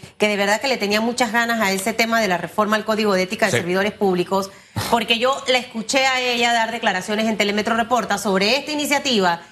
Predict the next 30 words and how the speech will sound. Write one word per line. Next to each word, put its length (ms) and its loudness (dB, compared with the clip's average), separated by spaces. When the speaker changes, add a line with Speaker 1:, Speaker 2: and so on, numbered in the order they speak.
Speaker 1:
y 100 2
sí 200 2
me 160 2
llamaba 380 2
la 100 2
atención 460 -2
que 80 -2
hablaba 320 2
básicamente 560 -2
era 100 2
del 160 0
servidor 540 0
público, 400 0
pero 220 0
de, 180 0
de, 380 0
de 100 2
menor 320 2
rango, 460 -2
porque 300 0
si 260 -2
involucra 600 2
al 80 -2
ministro, 420 0
al 100 -2
director, 540 0
al 100 -2
subdirector, 600 0
al 100 0
viceministro... 880 0